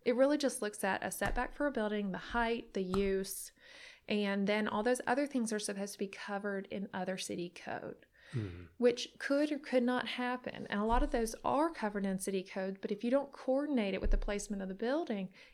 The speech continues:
Speaker 1: it might not work really well together,
Speaker 2: Mm-hmm.
Speaker 1: which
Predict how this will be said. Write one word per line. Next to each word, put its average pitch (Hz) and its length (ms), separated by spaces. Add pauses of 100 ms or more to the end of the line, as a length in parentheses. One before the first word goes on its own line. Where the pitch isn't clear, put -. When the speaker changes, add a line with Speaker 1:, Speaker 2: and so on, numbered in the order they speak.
Speaker 1:
it 226 160
might 233 320
not 202 240
work 190 260
really 170 220
well 175 240
together, - 540 (180)
Speaker 2:
Mm-hmm. 92 200 (180)
Speaker 1:
which 220 260